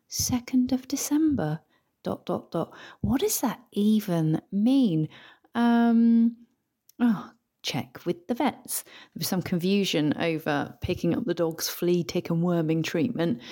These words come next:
which was sorted out. And then I spoke to my husband about it, and he said, "I spoke to you about this this morning." And I was thinking, "No, he didn't." And you know when you think, "Did I just have a complete blank spot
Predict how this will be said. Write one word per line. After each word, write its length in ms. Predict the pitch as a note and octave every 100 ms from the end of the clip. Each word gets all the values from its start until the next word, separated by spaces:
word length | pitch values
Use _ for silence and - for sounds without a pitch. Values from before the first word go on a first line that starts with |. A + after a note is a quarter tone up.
| - - - - - - - - _ _ _ _ -
which 600 | A#3+ A#3+ A#3+ - - - - _ _ _ _ _ _ _ _ _
was 120 | A3 G3+
sorted 280 | F#3 D#3
out. 240 | D#3+ D3 - -
And 720 | - - _ _ - - F3+
then 80 | E3
I 40 |
spoke 220 | E3 F#3 -
to 80 |
my 100 | D#3+
husband 280 | E3+ G3+ E3+
about 360 | D#3+ C3+ C#3+ -
it, 160 | - - _ _
and 120 | G#3+
he 80 | A3+
said, 200 | A#3 C4
"I 100 | C4
spoke 320 | B3+ - F#4+
to 80 | -
you 40 | -
about 160 | D#3
this 140 | E3+ -
this 180 | F3+
morning." 340 | A#3 D#4 D4 E3+
And 100 | G#3
I 60 |
was 160 | B3+ -
thinking, 360 | B3+ A3+ - G3+
"No, 140 | C#4+
he 120 | F4+
didn't." 520 | A3+ F#3 D#3 D3 G#3 - _ _ _
And 140 | A#3
you 60 | D4
know 160 | E4+ A4+
when 100 | A#4
you 80 | G#4
think, 260 | A4+ E4+
"Did 140 | C4 C#4+
I 180 | G4
just 240 | G#4+ F4 -
have 180 | F4+ B3+
a 60 |
complete 720 | - A3+ - - C#4 C4 -
blank 460 | - G#3+ D#4 E4+ -
spot 480 | - - C#3+ C3+